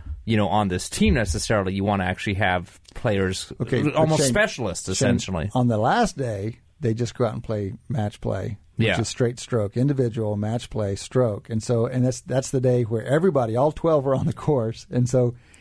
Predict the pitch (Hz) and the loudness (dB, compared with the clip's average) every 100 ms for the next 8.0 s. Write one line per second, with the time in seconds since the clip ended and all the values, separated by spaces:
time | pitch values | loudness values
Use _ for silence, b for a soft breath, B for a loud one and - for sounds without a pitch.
0 | B B - 135 175 190 196 156 175 147 | B B -6 0 0 2 2 4 4 2
1 | 135 147 143 131 120 139 170 160 123 127 | 2 0 2 0 2 2 2 2 2 2
2 | 131 123 123 127 113 120 113 98 104 117 | 0 0 -2 -2 -2 -2 -4 -4 0 2
3 | 123 113 98 98 104 101 - 80 73 104 | 2 2 0 -4 0 0 0 -2 -6 -4
4 | 127 113 107 - 202 147 147 131 - 147 | -2 -2 -4 -10 -2 -2 0 -4 -2 -2
5 | 139 127 135 135 - 117 117 113 - 107 | 0 0 2 2 0 0 0 -2 -4 -2
6 | 104 101 B 78 B B _ 113 127 123 | -2 -6 B -16 B B _ -2 0 0
7 | 123 113 110 104 110 110 120 123 - | -4 -4 -4 -4 -4 -4 -2 -4 -6